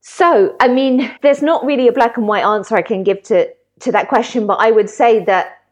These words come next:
taking into account gut instinct and, and intuition and your feelings of, "Ah, it's a little alarm bell," I would say utilize the power that you have to notice,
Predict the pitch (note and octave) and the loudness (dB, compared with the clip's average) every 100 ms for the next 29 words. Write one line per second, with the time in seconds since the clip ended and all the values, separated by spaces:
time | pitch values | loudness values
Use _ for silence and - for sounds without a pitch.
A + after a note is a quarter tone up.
0 | _ - - A#3 A#3 A3 A3 G#3+ A#3+ F3 | _ -6 0 0 0 0 0 0 0 -2
1 | - F#3+ F3+ F3 _ _ _ - G#3+ - | -2 -2 -2 -8 _ _ _ -2 -2 0
2 | G#3 F#3+ - F#3 - G#3 - G#3+ F#3+ - | -2 -4 -6 -6 -6 -6 -4 -6 -6 -2
3 | A#3 G3+ A3+ G3 - G3+ F3+ F#3+ F#3 F#3+ | -2 0 -2 -2 0 -2 -2 -4 0 0
4 | F#3 - B3+ A#3 G#3 G3 G3 - F#3+ F3+ | 0 -2 0 2 2 0 -4 0 2 2
5 | F3 - E4+ D4 D4 D#4 D#4+ A#3+ A3 G#3 | 0 0 2 0 -2 -2 0 2 2 2
6 | G3+ G3 E3 B2+ B2+ - - - G#3+ A3+ | -2 -4 -2 -2 -6 -14 -6 0 2 0
7 | - A#3 G#3+ F#3 F#3+ C4 C#4 C#4 B3 A3+ | -2 -2 -2 -4 -4 -2 -4 0 2 4
8 | G#3 - F#3 - G3+ F#3+ E3+ C3+ G3 G#3 | 2 -2 -6 -2 0 0 -2 -6 -6 -6
9 | F3 F#3+ F#3 - F3+ F3 D#3+ - - - | -4 -6 -6 -10 -6 -4 -4 -6 -12 -12